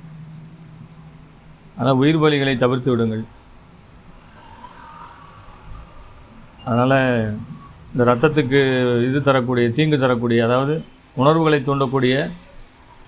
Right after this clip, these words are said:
இந்த இஞ்சி பூண்டு மற்றும் வெங்காயம் போன்றவற்றை இந்த, இந்த, இந்த, அதை விரதம் இருக்கக்கூடிய தினத்திலே அவாய்ட் பண்ணிடுங்க. அவாய்ட் பண்ணிட்டு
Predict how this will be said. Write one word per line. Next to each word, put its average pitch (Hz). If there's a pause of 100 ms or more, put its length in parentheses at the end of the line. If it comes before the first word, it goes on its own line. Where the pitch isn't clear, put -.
(800)
இந்த 120
இஞ்சி 143
பூண்டு 147 (120)
மற்றும் 135
வெங்காயம் 139
போன்றவற்றை 127
இந்த, 123 (120)
இந்த, 127
இந்த, 127
அதை 151
விரதம் 175
இருக்கக்கூடிய 160
தினத்திலே 151
அவாய்ட் 170
பண்ணிடுங்க. 117 (120)
அவாய்ட் 120
பண்ணிட்டு 120